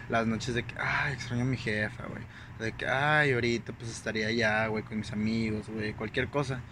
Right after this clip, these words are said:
Entonces, que alguien más, güey, otro foráneo, sabe lo que es eso y que te diga, "No, hombre, ya estamos en esto juntos", güey,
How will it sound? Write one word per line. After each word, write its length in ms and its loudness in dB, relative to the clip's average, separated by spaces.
Entonces, 880 4
que 160 6
alguien 340 10
más, 260 10
güey, 120 8
otro 220 4
foráneo, 400 6
sabe 500 6
lo 160 4
que 100 -2
es 60 -2
eso 240 4
y 80 6
que 140 -8
te 100 -8
diga, 160 0
"No, 140 2
hombre, 160 2
ya 80 2
estamos 260 2
en 60 4
esto 160 0
juntos", 380 4
güey, 160 2